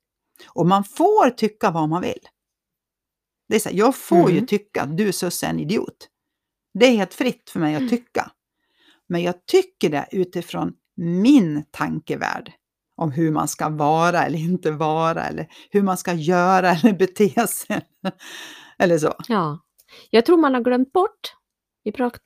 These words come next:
Speaker 2: pratar ju mycket om det här potential och kreativitet. För egentligen så är ju varje ny tanke ett nytt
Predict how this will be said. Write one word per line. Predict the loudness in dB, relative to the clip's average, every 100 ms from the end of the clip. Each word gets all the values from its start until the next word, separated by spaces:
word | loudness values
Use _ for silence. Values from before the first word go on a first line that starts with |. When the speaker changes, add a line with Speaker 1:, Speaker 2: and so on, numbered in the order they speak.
| -6
Speaker 2:
pratar | -4 0
ju | 2
mycket | 0 0 -2
om | 0
det | -2
här | -4 -6
potential | -6 -6 -4 -2 -2 -2 -2
och | -4
kreativitet. | -6 -6 -6 -6 -8 -4 -2 -2 -4 _ -20 _ _ _ _ _ _ _
För | 0
egentligen | 2 2 0 -2 -4 -4 -6 _ _ _ _ _ _ _ _ _ _ _ _ _ _ _
så | -12 -10 -2
är | 0 2
ju | 0 -2 -6 -8 _ _ _ _ _ _ _ _ -12
varje | -4 0 0 0 -2 -2
ny | 0 -2
tanke | -4 -6 -6 -8 -16 _ _ _ _ _ _ _ _ _ _ _ _ _ _ _ -12
ett | -10 0
nytt | 0 0 _